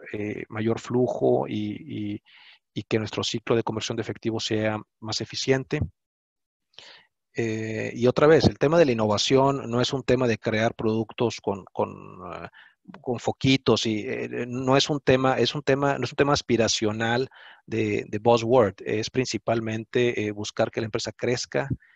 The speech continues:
que sea rentable y en estos días un tema de supervivencia. Eh, la segunda pregunta que, que vimos con, eh, muy frecuentemente, y como quiera tienen mi email, si quieren, este, contactarme directamente, encantado de,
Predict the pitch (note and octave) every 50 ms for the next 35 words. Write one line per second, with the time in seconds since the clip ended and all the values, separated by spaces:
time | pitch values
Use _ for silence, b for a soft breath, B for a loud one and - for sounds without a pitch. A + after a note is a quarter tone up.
0 | B _ _ A#2 - - B2+ A2+ - A2+ G#2+ G#2 - A#2 A#2+ C3 B2+ C3 C3 C3
1 | B2+ - G#2+ A2 A2+ A#2+ B2+ - - C3 A2+ A2 A#2 A#2 B2 A#2+ B2 - - -
2 | _ _ _ - A2+ - - A2+ A2+ A2 A2 G#2 G2+ - - - A#2+ - A#2+ A2
3 | G#2 G2+ G2 F#2+ G2 G2 - - - - - - - _ b b b b b b
4 | b b b _ _ _ _ - C3 B2+ B2+ B2 C3 - - C3 A#2 - - C#3
5 | D3 D#3+ D#3+ - D3 B2+ B2+ C3+ C#3 C3+ - D3+ D3 C#3+ C#3+ C#3+ - - - A#2
6 | A2 A2 A#2 - - A#2 B2 C3 C#3 - - - A#2 A2 A2 A2 A2+ - C3 C3
7 | C3 C3 - B2+ A#2+ C3 C3+ - B2+ - - B2+ A#2+ - - A#2 A2+ A2 A2+ A#2
8 | A2+ - - C3+ C#3 D3+ - A#2+ A2 G#2+ - - B2 A#2 - C3+ C3+ C#3 C3+ -
9 | - B2+ C3 B2 B2 A#2+ B2 B2+ B2 A#2 A2 A2+ B2+ B2+ - - G#2+ - A2+ A2+
10 | A2+ A#2 A#2 A2+ G#2+ G#2 - - G#2+ - G#2 - A2 - - A#2 A2 A#2 A2 G#2+
11 | G#2+ - - A2 G#2+ G#2+ G#2+ A2+ A2 - G#2+ G#2 - G#2+ G#2+ A2 A2 G#2 G2+ G2
12 | F#2+ G2